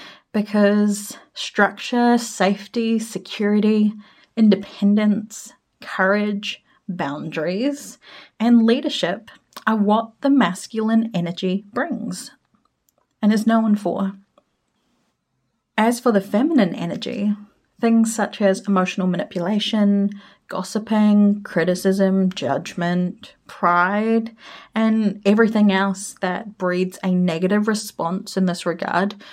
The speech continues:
is not due to feminine energy. This also is a result of trauma, and trauma is genderless, so it should not be associated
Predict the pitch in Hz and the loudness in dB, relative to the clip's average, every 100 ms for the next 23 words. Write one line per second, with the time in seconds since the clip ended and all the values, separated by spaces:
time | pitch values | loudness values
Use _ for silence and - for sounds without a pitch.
0 | - - _ 220 214 226 - 185 233 214 | -20 -20 _ 2 4 4 2 -2 2 2
1 | 175 185 _ - 202 190 190 196 190 185 | 0 -8 _ -4 -2 -2 0 2 4 2
2 | 208 226 226 - 185 - _ _ _ _ | 2 2 0 -6 -8 -12 _ _ _ _
3 | _ _ _ _ _ - 185 208 202 - | _ _ _ _ _ -14 0 0 0 -4
4 | - - - _ _ _ _ 226 269 - | -14 -18 -20 _ _ _ _ -2 -2 -2
5 | 170 - 185 180 _ _ 180 180 175 175 | -2 -2 -4 -10 _ _ -2 0 0 0
6 | 175 165 - - - 180 - - 196 175 | -2 -6 -6 -10 -8 -8 -6 -2 0 0
7 | - 196 _ _ _ _ _ _ _ _ | -4 -8 _ _ _ _ _ _ _ _
8 | _ _ 214 202 202 202 196 185 190 - | _ _ 0 0 2 0 2 0 -6 0
9 | 208 202 190 175 180 - - - _ _ | 2 2 0 -4 -8 -14 -16 -20 _ _
10 | _ - - _ - 196 - - 190 185 | _ -20 -20 _ -2 -2 0 -2 2 4
11 | 185 240 - 220 226 226 240 277 214 180 | 4 2 0 0 0 2 0 0 0 0
12 | 170 175 180 | 0 -4 -6